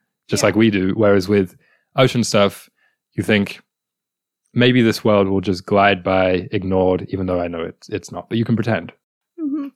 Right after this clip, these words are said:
Speaker 1: I was reading a little bit about plastic this week, and it just
Speaker 2: That'll weigh you down.
Speaker 1: In the Solacene, though,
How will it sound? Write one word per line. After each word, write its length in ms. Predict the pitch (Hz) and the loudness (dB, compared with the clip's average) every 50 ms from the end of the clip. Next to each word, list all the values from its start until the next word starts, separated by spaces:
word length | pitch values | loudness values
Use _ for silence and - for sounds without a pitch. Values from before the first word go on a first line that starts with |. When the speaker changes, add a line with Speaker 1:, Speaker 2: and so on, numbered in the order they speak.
| _ _ | _ _
Speaker 1:
I 60 | - | 0
was 140 | 113 107 101 | 2 2 2
reading 180 | 123 117 117 113 | 2 2 2 2
a 40 | 110 | 2
little 140 | 110 110 107 | 2 2 2
bit 60 | 101 | 0
about 180 | 90 98 95 - | 0 0 -2 0
plastic 340 | - 104 92 - - - | 0 -2 -2 -2 -6 -10
this 160 | - - - - | -12 -14 -14 -12
week, 200 | 95 85 80 - | -12 -14 -14 -14
and 140 | - 101 98 | -14 -12 -12
it 20 | 95 | -10
just 400 | 85 95 87 - - - - _ _ _ _ _ _ _ _ _ _ _ _ _ _ _ _ _ _ _ _ _ _ _ _ _ _ _ _ _ _ _ _ _ _ _ _ _ _ _ _ _ _ _ _ _ | -8 -8 -6 -6 -8 -10 -12 _ _ _ _ _ _ _ _ _ _ _ _ _ _ _ _ _ _ _ _ _ _ _ _ _ _ _ _ _ _ _ _ _ _ _ _ _ _ _ _ _ _ _ _ _
Speaker 2:
That'll 260 | - 294 285 294 294 285 | -4 -2 0 2 2 2
weigh 180 | 262 247 240 | 2 2 2
you 80 | 233 220 | 0 0
down. 360 | 220 214 208 214 220 226 - - - | 0 -2 -2 -4 -6 -8 -6 0 2
Speaker 1:
In 80 | 131 | 2
the 60 | 135 | 4
Solacene, 380 | 123 - 151 127 107 - 104 95 | 4 4 4 4 2 0 -2 -2
though, 260 | 98 92 92 90 92 | 0 0 0 -2 -4